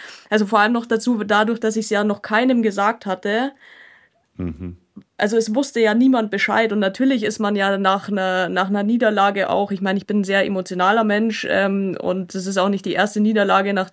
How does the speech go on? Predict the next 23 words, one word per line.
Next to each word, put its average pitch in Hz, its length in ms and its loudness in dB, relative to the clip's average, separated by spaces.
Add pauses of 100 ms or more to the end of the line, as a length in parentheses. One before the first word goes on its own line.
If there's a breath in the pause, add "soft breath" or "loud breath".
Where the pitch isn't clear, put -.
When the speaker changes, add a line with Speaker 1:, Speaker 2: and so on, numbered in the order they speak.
(140)
Speaker 1:
also 180 400 0 (580)
dass 190 160 -4
mir 196 120 2
da 185 120 4
die 175 140 -2
Tränen 254 360 2
kommen 247 360 0
oder 226 220 2
so, 226 300 2 (500 loud breath)
aber 196 120 2
ich 214 100 0
glaube 240 280 4
tatsächlich, 233 400 0
dass 220 160 2
es 202 100 -4
auch 208 120 2
noch 208 160 -2
keiner 214 360 2
so, 202 280 -2
so 190 160 -4
richtig 247 680 -2 (260)
gecheckt 233 480 -4
hatte 311 440 0